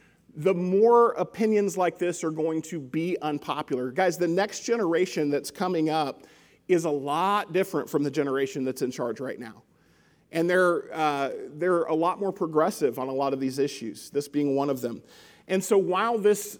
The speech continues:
may be something that is up to the states that's gonna be,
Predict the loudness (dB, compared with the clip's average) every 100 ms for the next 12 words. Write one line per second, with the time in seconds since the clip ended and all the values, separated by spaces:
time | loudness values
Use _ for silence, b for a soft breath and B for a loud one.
0 | -8 0 2 2 -2 -2 -2 -2 -2 0
1 | 2 4 2 0 -6 -4 -2 -2 -2 -2
2 | -2 0 0 0 -4 -6 -4 -6 -4 -2
3 | -2 -4